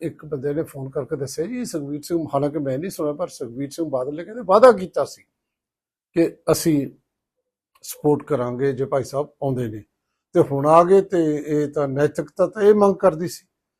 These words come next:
ਕਿ ਇੱਕ ਪਾਸੇ ਤੁਸੀਂ ਇਹ ਸਾਰੀਆਂ ਗੱਲਾਂ ਸਿੱਖ ਬੰਦੀ ਦੀਆਂ ਕਰ ਦਿਓ, ਫਿਰ ਇੱਕ ਬੰਦੀ ਆਪ ਖੜਾ ਹੋ ਗਿਆ ਤਾਂ ਤੁਸੀਂ ਉਹਦੀ ਸਪੋਰਟ ਨਹੀਂ ਕਰ ਰਹੇ। ਤੇ ਬਲਕਿ ਜਿਹੜਾ ਬੰਦਾ ਤੁਸੀਂ ਖੜਾ ਕੀਤਾ, ਖੜਾ ਵੀ ਇਸ ਕਰਕੇ ਕੀਤਾ ਕਿਉਂਕਿ ਇਹਦੀ ਵੀ ਥੋੜ੍ਹੀ ਬਹੁਤ ਬੈਕਗ੍ਰਾਉਂਡ ਜਿਹੜੀ,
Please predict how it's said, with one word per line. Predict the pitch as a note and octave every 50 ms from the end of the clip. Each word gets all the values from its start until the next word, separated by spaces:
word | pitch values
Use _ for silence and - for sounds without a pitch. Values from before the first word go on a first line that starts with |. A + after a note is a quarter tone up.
| _ _ _ _ -
ਕਿ | - F#3
ਇੱਕ | F3 F3+ -
ਪਾਸੇ | E3 - F3 D#3+ D#3+ - E3+ D#3+
ਤੁਸੀਂ | E3 F3+ - - F#3 F3+
ਇਹ | F3+
ਸਾਰੀਆਂ | - F3 D3+ D3 D#3+ E3 D3
ਗੱਲਾਂ | D3 C#3 B2+ C3 C#3 C3+
ਸਿੱਖ | C3+ - - - D3 C#3 - D#3
ਬੰਦੀ | D3+ C#3 C#3 C#3+
ਦੀਆਂ | C#3 D3+ D3 C#3
ਕਰ | C#3+ D3+ C3+
ਦਿਓ, | C3+ E3 D#3+
ਫਿਰ | D3+ G3
ਇੱਕ | F#3+ F#3+
ਬੰਦੀ | E3 D3+ C#3 D3 F3 F3+
ਆਪ | E3 D#3 F3 E3+ F3 -
ਖੜਾ | G3 F#3+ G3 F#3
ਹੋ | F3+ D#3+ D#3
ਗਿਆ | E3+ E3
ਤਾਂ | - G3 D3
ਤੁਸੀਂ | B2+ - - E3 D#3+ D3+ C#3+ C#3+ - _ _ _ _ _ _ -
ਉਹਦੀ | F3 F#3 G3 F#3+
ਸਪੋਰਟ | - - - - C#3+ C3 A#2+ B2
ਨਹੀਂ | A#2+ C3+ B2+
ਕਰ | - C#3+ C3
ਰਹੇ। | A#2 A2+ - C#3 C#3+ C#3+ _ _ _ _ _ _ _ _ _ _ _ _ -
ਤੇ | F3 E3 E3 D#3+
ਬਲਕਿ | D3 C#3 D#3+ D3 C#3+ - G3 F#3
ਜਿਹੜਾ | F3 F#3 F#3 F#3+
ਬੰਦਾ | E3 D3 D#3+ C#3 C#3+ E3 D3+
ਤੁਸੀਂ | C3 B2+ C3 D3 C#3
ਖੜਾ | - E3+ E3 F#3+ F#3+
ਕੀਤਾ, | - E3+ E3 E3 F#3+ E3
ਖੜਾ | _ - D#3 E3+ G3+
ਵੀ | G#3+ A3+ G#3
ਇਸ | F3 -
ਕਰਕੇ | - - G#3 D3 - - D#3+ C3
ਕੀਤਾ | C#3 C#3+ C3 _ - E3+
ਕਿਉਂਕਿ | D3+ - F#3+ E3+ D#3 - G3
ਇਹਦੀ | G3 A3 A3
ਵੀ | G3+ F#3+
ਥੋੜ੍ਹੀ | - - F#3 G3 F3+
ਬਹੁਤ | D#3+ F#3+ D3 E3
ਬੈਕਗ੍ਰਾਉਂਡ | D3+ D3+ C#3+ C#3 C3+ D3 D3+ D3+ D3+ D3
ਜਿਹੜੀ, | C3+ D3 C#3+ C#3 C3+ B2+ B2 A#2